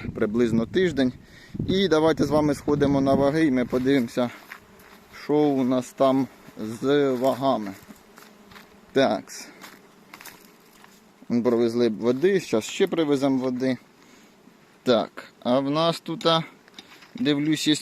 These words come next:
плюсик. Було мінус чотири, тобто було дев'ять, як коріандр був від, відсвів, було чотири. І зараз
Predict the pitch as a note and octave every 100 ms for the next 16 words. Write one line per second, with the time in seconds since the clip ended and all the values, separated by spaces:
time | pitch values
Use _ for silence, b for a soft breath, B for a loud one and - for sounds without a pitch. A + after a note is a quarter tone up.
0 | - D#3 B2 - A2 A#2 C#3 D#3 B2 B
1 | B B B - A#2 C3+ C3+ A#2+ - A2
2 | B2 A#2+ A#2 A2+ G#2 A#2 B2 A2+ C#3+ E3+
3 | F#3+ - - b b b b b - C3+
4 | - C#3 C#3 C#3 C3+ B2+ B2 B2+ A#2+ B2
5 | A#2+ - C3 A2 A2+ A2+ A2+ - G#2+ -
6 | A#2 C3 G3+ b b b - A3 D3+ B2+
7 | C3+ C3 -